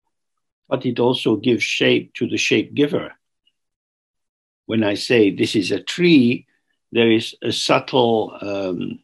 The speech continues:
feedback loop confirming that I am the one who knows this. Confirming the object confirms the subject. So in this practice, we are not confirming subject or object.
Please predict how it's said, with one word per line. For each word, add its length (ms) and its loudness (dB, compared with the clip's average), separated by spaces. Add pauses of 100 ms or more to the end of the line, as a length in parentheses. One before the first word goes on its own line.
(220)
feedback 680 0
loop 280 0 (140)
confirming 840 2
that 300 0
I 180 4
am 220 6
the 100 6
one 280 2
who 180 -2
knows 400 -2
this. 400 -12 (1400)
Confirming 720 0
the 220 0
object 600 0
confirms 720 -4
the 80 -8
subject. 640 -8 (1400)
So 280 0
in 260 2
this 180 2
practice, 640 -4 (400)
we 200 2
are 160 2
not 180 -4
confirming 720 -2
subject 540 -4
or 140 -4
object. 400 -8